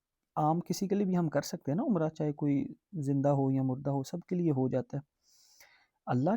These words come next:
کے نبی صلی اللہ علیہ وسلم کے نام کا بھی عمرہ ہو جاتا ہے۔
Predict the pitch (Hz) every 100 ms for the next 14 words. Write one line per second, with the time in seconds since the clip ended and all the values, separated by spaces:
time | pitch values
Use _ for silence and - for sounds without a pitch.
0 | 233 202 147 147 233 262 - 214 208 -
1 | 175 185 254 277 226 175 170 160 165 143
2 | 135 127 117 127 - 123